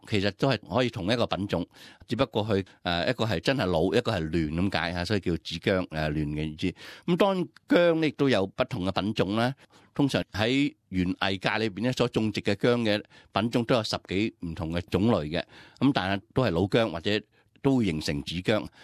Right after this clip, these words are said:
所以紫薑同老薑唔係等於兩個品種吓，只不過係唔同時期採收所出嚟嘅，一啲係老啲嘅，有啲係嫩啲嘅薑咁解。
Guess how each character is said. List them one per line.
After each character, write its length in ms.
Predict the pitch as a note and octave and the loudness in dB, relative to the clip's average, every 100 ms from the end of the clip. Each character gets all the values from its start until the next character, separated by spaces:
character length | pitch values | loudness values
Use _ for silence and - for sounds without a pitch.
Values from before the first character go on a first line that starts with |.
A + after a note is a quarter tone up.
| - _ - | -20 _ 0
所 120 | C3 | 0
以 80 | A#2 | 0
紫 160 | - | -2
薑 240 | A2+ D#3+ C#3+ | 0 2 0
同 160 | G#2+ | -2
老 80 | F2+ | -4
薑 200 | G#2 B2+ A#2 _ _ - | 0 0 0 _ _ -6
唔 80 | |
係 160 | F2+ F#2+ | -2 -2
等 180 | G2 B2+ | 0 0
於 60 | |
兩 160 | E2 E2 | 0 -2
個 60 | F2+ | -2
品 160 | E2+ | -2
種 180 | - E2+ | -4 -4
吓， 140 | F2 D#2 | -4 -4
只 120 | G2+ | -4
不 120 | G#2 | -4
過 100 | G#2 | -2
係 240 | F2+ D2 - - _ F2 | -4 -4 -10 -20 _ -4
唔 80 | E2+ | -2
同 220 | F#2 E2 | -2 -2
時 240 | - E2+ | -2 -4
期 180 | - D#2+ | -4 -4
採 220 | - D#2+ | -2 -2
收 260 | G2 A#2+ A2 - - - | 0 -2 -4 -12 -20 -6
所 120 | G#2 | -4
出 160 | - - | -2 -4
嚟 160 | D#2+ | -4
嘅， 440 | C#2+ D2+ F2 E2 D#2+ - _ - | -6 -4 -2 -2 -4 -8 _ -4
一 60 | |
啲 200 | G2+ A#2+ | -2 0
係 100 | G#2+ | 0
老 120 | D#2 D#2 | 0 0
啲 80 | F#2 | 2
嘅， 300 | A2+ G2 E2+ | 2 2 -2
有 60 | F2+ | -2
啲 120 | A2 | 0
係 60 | F#2+ | 2
嫩 320 | E2+ D#2+ D2+ | 0 -2 -2
啲 160 | G2+ F#2 | -4 -4
嘅 20 | |
薑 340 | - F#2 D#2+ | -2 -2 -2
咁 80 | D#2+ | -6
解。 160 | C#2 | -6